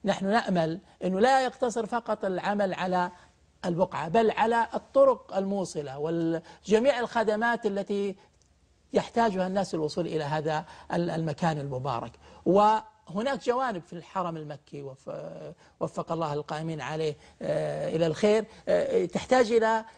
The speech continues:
آه، أن يصل إليها المدد في هذه التوسعات، لأنه مثلًا توسعة الملك فهد رحمه الله، آه، فيها تكييف، هناك جهات في الحرم ليس فيها تكييف. توسعة الملك عبد الله، آه، وفقه الله وحفظه أيضًا ستكون على أعلى ما يكون من المطلوب،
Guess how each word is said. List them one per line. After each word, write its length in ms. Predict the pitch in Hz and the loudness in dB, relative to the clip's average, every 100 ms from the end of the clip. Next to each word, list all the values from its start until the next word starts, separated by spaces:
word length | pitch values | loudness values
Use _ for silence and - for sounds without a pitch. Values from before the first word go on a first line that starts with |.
| - | -4
آه، 1400 | 170 175 180 180 175 175 - - - - - 180 180 | -2 -2 -2 -2 -2 -2 -4 -6 -6 -8 -4 -4 -2
أن 80 | 175 | -2
يصل 440 | 180 190 202 - 170 | -2 2 2 2 -2
إليها 360 | 165 185 156 | -2 -2 -2
المدد 440 | 160 185 175 180 170 | 0 2 4 2 0
في 240 | - 151 | -8 -2
هذه 240 | 175 160 | -2 -2
التوسعات، 480 | 139 147 131 139 135 | -6 -8 -8 -8 -2
لأنه 140 | 190 208 | 0 2
مثلًا 300 | 240 214 202 | 4 4 4
توسعة 340 | 196 180 180 | 2 0 0
الملك 320 | 175 170 156 | 2 0 0
فهد 260 | - 151 156 - - - 160 | -2 -4 -4 -8 -20 -4 -2
رحمه 400 | 160 170 151 139 | 0 0 -2 -2
الله، 220 | 135 151 - - | -4 -4 -8 2
آه، 440 | 160 165 160 165 170 | 4 6 4 2 4
فيها 280 | 226 196 | 4 4
تكييف، 480 | 185 156 165 147 - | 0 -4 -6 -8 -4
هناك 160 | 214 240 | -2 2
جهات 400 | 233 233 240 - - - | 2 4 2 -2 -14 -12
في 100 | - | -4
الحرم 380 | 185 240 247 233 | -2 2 2 2
ليس 200 | 220 233 | 0 2
فيها 220 | 262 254 | 2 0
تكييف. 440 | 226 208 180 - - - | 0 -2 -4 -6 -8 2
توسعة 340 | 214 202 202 | 2 2 0
الملك 320 | 202 202 190 180 | 0 -2 -2 -4
عبد 180 | 175 | -2
الله، 220 | 185 185 185 - - | 0 0 -2 -8 -6
آه، 180 | 175 170 | 0 2
وفقه 540 | 165 170 - 180 175 180 | 4 2 0 -2 0 2
الله 260 | 180 170 | 2 2
وحفظه 600 | 165 160 - 190 190 190 175 - - | 0 -2 0 0 4 2 0 -6 2
أيضًا 260 | 214 208 202 | 4 4 -2
ستكون 800 | - 190 180 175 175 180 202 180 | -2 -2 -2 -4 -8 -6 -4 -2
على 180 | 185 | -2
أعلى 340 | 196 220 196 185 | 0 0 0 -2
ما 160 | 180 | -2
يكون 240 | 175 220 190 | -2 -2 -2
من 120 | 175 | -2
المطلوب، 460 | 165 165 185 165 | -2 -2 0 0